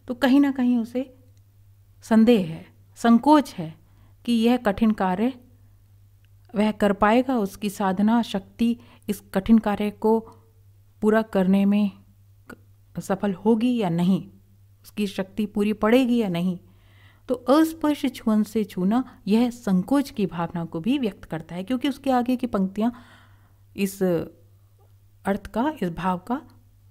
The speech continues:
समर्थन करती हैं, क्योंकि वह कह रहा है, धीरे से कहता है, "राजन, पर मैं तो कलावंत हूँ नहीं, शिष्य साधक हूँ, जीवन के अनकहे सत्य का साक्षी।"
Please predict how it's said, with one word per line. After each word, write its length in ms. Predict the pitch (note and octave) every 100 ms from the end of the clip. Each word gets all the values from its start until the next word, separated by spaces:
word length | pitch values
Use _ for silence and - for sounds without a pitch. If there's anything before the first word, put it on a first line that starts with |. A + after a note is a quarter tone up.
| -
समर्थन 360 | C#4+ C#4+ A3+ F#3
करती 280 | D3+ -
हैं, 220 | D#3+ D#3+ - _ -
क्योंकि 220 | B3+ C#4+
वह 80 | C#4
कह 200 | C#4 B3
रहा 140 | G3+
है, 180 | E3 D#3+ - _ F#3
धीरे 220 | A3 A#3
से 120 | A#3
कहता 240 | F#3+ E3+ E3
है, 100 | F3
"राजन, 380 | G3 F#3+ E3 D#3+ - _ _ _ -
पर 100 | C4+
मैं 180 | C#4+ D4+
तो 100 | D#4+
कलावंत 540 | C4 B3+ C#4 C#4+ C#4+
हूँ 240 | C4 D4+
नहीं, 420 | C#4+ A3+ C#4 B3 - -
शिष्य 340 | - B3 - G#3
साधक 380 | - E3+ F3 E3+
हूँ, 140 | F#3+ F3+ - - -
जीवन 360 | G#3 C4+ E4+ D#4+
के 120 | C#4
अनकहे 420 | G#3+ G3 F#3+ G3+
सत्य 320 | G3+ - F#3
का 140 | F3 E3+
साक्षी।" 500 | F3+ D#3+ - G3